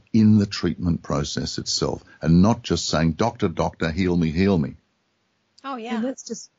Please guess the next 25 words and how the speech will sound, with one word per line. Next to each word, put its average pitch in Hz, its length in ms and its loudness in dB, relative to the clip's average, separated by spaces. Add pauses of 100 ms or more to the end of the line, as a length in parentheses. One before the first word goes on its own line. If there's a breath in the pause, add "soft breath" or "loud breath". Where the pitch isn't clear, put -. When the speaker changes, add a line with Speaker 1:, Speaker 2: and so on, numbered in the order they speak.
(100)
Speaker 3:
one 226 280 4
small 233 320 4
thing 175 260 2
here 156 260 4
I'm 147 180 2
just - 240 0
reminded 147 460 4
of 147 180 0
is, 156 180 0
um, 151 380 0 (480 soft breath)
an 170 80 2
elderly 151 460 4
lady 151 260 2
friend 165 380 2
of 151 160 0
mine 143 500 0
many 156 220 2
years 160 320 0
ago. 147 400 0 (800 soft breath)
She 208 300 4
asked 180 340 0
if 180 140 -4
I 165 160 4
would 160 240 0
take 185 380 -2